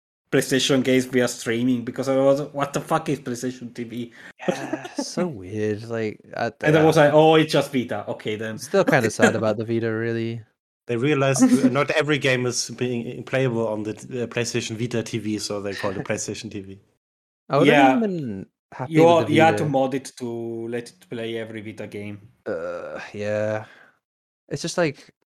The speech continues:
Speaker 2: I would've been happy with, like, the Vita, when, when they did, like, the rework of the Vita, like, the second edition, if they just made it use S D <laughs> cards. Like, come on. Even that, then, then it could die. It's like, please. At least you can unofficially use S D cards now via, like, the, uh,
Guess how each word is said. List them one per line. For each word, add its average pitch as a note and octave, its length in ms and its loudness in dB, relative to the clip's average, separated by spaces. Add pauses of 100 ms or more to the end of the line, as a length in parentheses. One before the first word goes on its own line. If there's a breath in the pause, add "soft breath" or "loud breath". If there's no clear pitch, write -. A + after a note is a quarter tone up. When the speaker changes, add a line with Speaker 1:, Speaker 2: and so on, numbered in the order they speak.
(800)
Speaker 2:
I C#3 80 2
would've F3+ 160 4
been G3+ 80 2
happy G3+ 220 -2
with, F3+ 180 -2
like, C#3 240 -6
the B2+ 80 -4
Vita, A#2 460 0
when, B2 180 -2
when C#3 120 -2
they C3+ 100 0
did, C#3+ 180 0
like, C#3 140 -2
the B2+ 100 -8
rework A2+ 520 -2
of C#3 80 -12
the C3+ 80 -6
Vita, C3 280 -4
like, G#2+ 220 -6
the G#2 160 -4
second B2 480 -6
edition, C3+ 500 -6
if C3 120 -6
they A#2 100 0
just - 340 -10
made A2 160 -4
it - 80 -8
use A2 240 -8
S - 180 -8
D B2 160 -12
<laughs> - 0 -
cards. - 460 -8
Like, B2+ 140 -8
come C#3+ 180 -10
on. B2 140 -8 (640 loud breath)
Even C#3+ 240 -2
that, A2 240 0
then, A2+ 240 -2
then A#2+ 180 0
it A#2+ 60 -4
could A#2 140 -6
die. G#2+ 220 -2
It's - 260 -10
like, A2+ 160 -14
please. A2 400 -8 (400)
At D3 60 4
least E3+ 140 4
you D#3 60 -4
can D3+ 100 0
unofficially G#2+ 520 -4
use G2+ 180 -4
S G2+ 160 -4
D G#2+ 160 -8
cards G#2+ 380 -6
now G#2 220 -6
via, G#2 320 -4
like, G#2 320 -8
the, G#2+ 300 -6
uh, G#2 320 -4